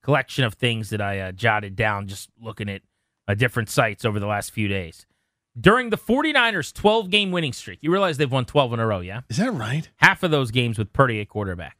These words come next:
Speaker 1: But during their twelve-game winning streak,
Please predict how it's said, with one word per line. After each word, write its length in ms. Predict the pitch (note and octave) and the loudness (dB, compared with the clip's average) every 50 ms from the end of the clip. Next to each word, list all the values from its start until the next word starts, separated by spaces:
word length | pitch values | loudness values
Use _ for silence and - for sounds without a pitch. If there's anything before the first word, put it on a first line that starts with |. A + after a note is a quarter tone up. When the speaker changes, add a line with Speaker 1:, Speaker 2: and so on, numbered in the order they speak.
| _ _ _ _ _ - | _ _ _ _ _ -2
Speaker 1:
But 100 | C3 - | -2 4
during 300 | - F#3+ G3+ G#3+ G3+ G3 | 4 4 4 4 0 0
their 140 | F#3 F3+ D#3+ | 0 0 0
twelve-game 840 | - - - - F#3+ G#3 A#3 B3 B3+ A3 G3 F#3+ G#3+ G#3+ G#3 G3 | -2 -4 0 4 4 4 4 2 -2 -6 -2 -2 0 0 0 0
winning 280 | F3+ F3 F3 F3 E3+ C#3 | 0 0 0 0 -2 -4
streak, 360 | - - - A#2+ G2 F#2+ - | -4 -6 -6 -6 -6 -6 -10